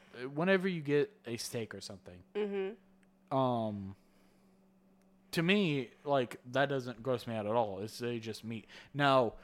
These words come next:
Speaker 1: whenever you start doing weird shit on it, like, uh, I don't know, taking E K G, pa-, uh, not E K G, E K G, but, uh, fucking defib paddles and start pumping electricity through it and seeing the muscles move and shit, now that, that freaks me
Speaker 2: Who,
Speaker 1: out.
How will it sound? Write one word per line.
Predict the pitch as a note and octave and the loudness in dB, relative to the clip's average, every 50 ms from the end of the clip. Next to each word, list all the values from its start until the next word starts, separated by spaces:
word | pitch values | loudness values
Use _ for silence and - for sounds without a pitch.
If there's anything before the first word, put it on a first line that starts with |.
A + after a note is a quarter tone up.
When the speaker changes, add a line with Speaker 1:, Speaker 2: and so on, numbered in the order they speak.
| - - _ | -20 -14 _
Speaker 1:
whenever | - C#3+ F#3+ A3 G#3 | 2 4 6 6 4
you | G3 F3+ | 4 0
start | - - G3 F#3 E3 | 0 0 0 2 2
doing | E3 D#3+ D3 C3 A#2 | 2 0 0 0 0
weird | C3+ F#3+ B3+ C4 - | 2 2 2 2 0
shit | - - D3+ C#3+ B2+ | 0 0 0 2 2
on | A#2+ B2+ B2 A#2+ | 2 2 0 -2
it, | A#2+ - | -4 -4
like, | A#2 B2 A#2+ A#2 A#2 - - - _ - | -4 -2 -2 -2 -4 -6 -12 -20 _ -8
uh, | A#2 A#2+ | -4 -2
I | A#2+ A#2+ B2 B2+ A#2+ A#2 | 0 0 0 0 0 -2
don't | A#2+ A#2 | -2 -2
know, | A2+ A2 | -4 -4
taking | G#2+ - C3 B2 - B2 A2+ A#2 | -4 -4 -6 -4 -4 -6 -8 -6
E | A#2+ B2 | -8 -8
K | - - B2+ A#2+ | -6 -4 -6 -4
G, | A2+ A#2 A#2+ A#2+ | -4 -6 -8 -8
pa-, | A2+ - A#2+ - - A2 A#2 D3 | -10 -12 -12 -12 -12 -14 -12 -8
uh, | B2 A2+ G#2+ | -4 -4 -4
not | G#2 G#2 G#2 - | -4 -4 -6 -8
E | G#2 G2 - | -10 -12 -12
K | - F#2+ F#2 | -12 -12 -12
G, | F#2 G2+ F#2+ F#2+ G2 - - - - _ - | -10 -10 -8 -8 -10 -12 -14 -20 -20 _ -10
E | - A2+ | -10 -10
K | G#2+ - A2+ G2+ G2+ | -8 -8 -8 -8 -6
G, | G2+ - F#2+ F#2 F#2 - - - - - - - - - - | -8 -8 -10 -10 -12 -14 -20 -20 -20 -20 -20 -20 -20 -4 0
but, | C3+ C#3+ D3+ | 2 2 4
uh, | D3+ D3+ D3+ D3 C#3+ C#3 C3 B2 | 6 6 8 8 8 6 6 4
fucking | - - D3 C#3 - D3+ C#3+ C3 B2+ A#2 A2+ G#2+ A2 | 2 0 -2 0 0 -2 -4 -2 -4 -6 -8 -8 -8
defib | B2 - - - G3+ G#3+ F#3 - | -10 -6 4 6 6 6 6 4
paddles | - - C#3 B2+ A#2+ A#2+ A2+ A2+ A2 - - - - - _ _ - - - _ _ _ _ | -2 -2 -2 0 0 -2 -4 -4 -6 -8 -12 -12 -14 -18 _ _ -20 -20 -20 _ _ _ _
and | - C3+ C3 | -4 -4 -2
start | - - C#3+ C#3 - - | 0 2 2 2 2 0
pumping | - - D3 - D3 C3+ | -2 -2 -2 0 0 0
electricity | B2+ B2+ A#2 - - G3 A3+ - - | 0 0 -2 0 2 0 2 2 -2
through | D#3+ - C#3 C3 | -4 -2 0 0
it | B2 | 0
and | A#2 B2 | -2 -2
seeing | - C#3+ C#3 A#2+ | -2 -2 -2 -2
the | G#2+ | -2
muscles | G#2+ A2 A#2 B2 - D#3+ D3 | 0 -2 -2 -2 -2 -4 -4
move | D#3 E3+ F3 F3 G3 | -2 -2 0 0 0
and | F#3+ | -2
shit, | - - A#3+ B3 B3+ - | -2 -2 -2 -2 -2 -4
now | B2+ A2 | -6 -4
that, | G2+ G#2+ B2+ D#3+ F3 D3+ A2+ G2 | 0 0 2 4 4 2 2 2
that | A#2+ D3+ E3+ F#3 | 2 0 0 2
freaks | G3+ A3+ C#4 E4 F4 | 0 0 0 0 0
me | F#4 A#3 B2+ | 0 0 2
Speaker 2:
Who, | |
Speaker 1:
out. | C#3 C3 A2 F#2+ - | 2 2 2 0 -4